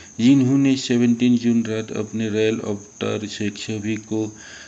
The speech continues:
छांजे रोक दी। एक्ट्रेस को सेवनटीन जून रात मुंबई में एक कार्यक्रम के दौरान ब्लैक कलर के बोल्ट कटआउट ड्रेस में देखा गया, जिसमें वो बेहद खूबसूरत दिख रही थी।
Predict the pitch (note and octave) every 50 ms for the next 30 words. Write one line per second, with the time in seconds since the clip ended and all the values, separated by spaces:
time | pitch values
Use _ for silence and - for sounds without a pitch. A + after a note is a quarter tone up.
0 | - - - - A#2+ A#2 A#2 A2+ G#2+ A2 A2+ A2 G#2 G#2+ A2 A2 G2 F#2+ F#2 E2+
1 | F2 G#2 G2+ F#2 F2+ - - A2+ A2+ A2 - B2 B2 A#2 - - - B2 B2 B2
2 | B2 A#2+ B2 - - - - - - - - B2+ B2 A#2+ A#2+ A#2 A2+ B2+ B2 B2
3 | A#2 A2+ A#2+ A#2+ A#2+ A#2+ A2+ A2 A2+ A2+ A2+ A2+ A2+ A2 A2+ A2+ A2 A2 A2+ A2+
4 | A2+ A2+ A2 A2+ A#2+ - - A#2+ A#2 A2+ - A2+ A2 G#2+ G#2 G#2+ A2+ A2 - A2+
5 | A2 A2 A2 G#2+ - A2+ A2 G#2+ - - A2 A2 A2 A2 A2+ A2+ A2+ G#2 G#2+ -
6 | G#2+ G#2+ A2 A2 - - A2 G#2+ G#2+ A2 A2 G#2 G#2+ - - A2 G2+ F#2+ F2 -
7 | - G#2+ A2 A2 G#2+ G#2 G#2 - - - - - A2 A2 G#2+ A2 A2 A2 A2 G#2+
8 | G#2+ - - G#2+ A2 G#2+ - - - A2+ G#2+ G2 F#2 - G#2 G#2 G2+ - - A2
9 | G#2 F#2 - G#2 G2+ G2+ G2+ G2+ G2+ - - - - - - - - - - -
10 | - - - - G#2 A#2+ A#2+ - - B2 A#2+ B2 A#2+ - A#2 A#2+ A#2 G#2+ A2 A#2
11 | A2+ A2 G2+ G#2+ A#2 A2+ - - - A#2 A2 - - - A2+ G#2+ G#2+ A2 G#2+ -
12 | - - - - - - - G2+ G2+ A#2 A#2 G#2+ - - G#2+ A2+ G#2 G#2+ A2+ A2
13 | A2 - G2 F2 E2